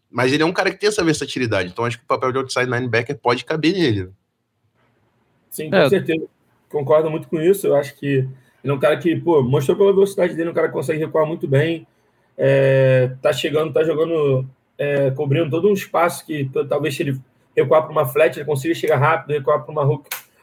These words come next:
Speaker 2: uma zona hook ali, ele consegue chegar fácil, ele tem velocidade, ele consegue uma velocidade lateral muito boa ali pra trabalhar como linebacker, entendeu? Eu acho que ele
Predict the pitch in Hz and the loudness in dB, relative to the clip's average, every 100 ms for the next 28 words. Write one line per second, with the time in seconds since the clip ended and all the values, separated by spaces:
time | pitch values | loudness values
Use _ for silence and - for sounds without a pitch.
0 | _ 143 139 147 143 151 135 143 156 170 | _ -4 0 0 0 0 0 0 2 2
1 | 160 151 160 135 165 185 196 170 147 147 | 0 -2 -4 0 0 0 0 0 0 0
2 | 156 180 165 143 131 160 160 165 165 - | 0 0 -4 -8 -8 -6 -2 -2 -2 0
3 | 151 165 165 _ _ - 143 - 143 135 | 0 0 -6 _ _ -6 -4 -4 -4 0
4 | 170 175 185 175 156 139 131 - _ _ | 0 2 2 4 2 0 -2 -8 _ _
5 | _ _ - 151 156 160 139 165 175 175 | _ _ -8 -2 0 0 2 2 2 4
6 | 170 175 190 165 180 170 170 170 160 170 | 2 2 0 4 4 6 2 2 -2 0
7 | 160 - 160 165 165 165 143 139 135 131 | 0 0 -2 -2 -2 0 0 0 -2 -6
8 | 135 139 143 139 - 135 | -2 0 0 -4 -10 -12